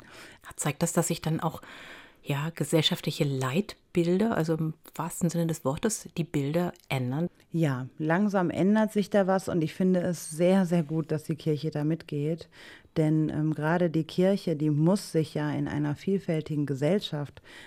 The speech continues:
Speaker 2: auch fragen, wie sie relevant bleibt und wie sie auch mit ihrer Botschaft relevant bleibt.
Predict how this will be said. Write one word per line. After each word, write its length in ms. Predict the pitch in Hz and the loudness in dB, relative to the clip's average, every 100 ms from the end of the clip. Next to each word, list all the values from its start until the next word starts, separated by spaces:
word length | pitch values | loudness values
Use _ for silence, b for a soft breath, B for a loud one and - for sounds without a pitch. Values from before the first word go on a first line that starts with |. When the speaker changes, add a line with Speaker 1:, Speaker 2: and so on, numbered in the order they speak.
| B | B
Speaker 2:
auch 160 | - 160 | -4 -4
fragen, 680 | - - 147 147 165 165 160 | -4 -4 -2 0 2 2 2
wie 160 | 160 | 0
sie 360 | 147 160 160 - 156 | 2 2 2 0 0
relevant 440 | 156 143 220 233 | 2 4 2 2
bleibt 440 | 127 85 - - | -2 -4 -6 -8
und 180 | - 151 | -4 -2
wie 80 | 170 | 0
sie 220 | 151 175 | 0 0
auch 180 | - - | 0 0
mit 180 | 165 - | 0 0
ihrer 200 | 165 151 | -2 -2
Botschaft 680 | 139 220 302 - 131 - - | 4 4 4 -2 -8 -8 -2
relevant 480 | 139 139 131 127 - | 0 0 0 -2 -4
bleibt. 420 | 131 127 131 - | -6 -4 -6 -10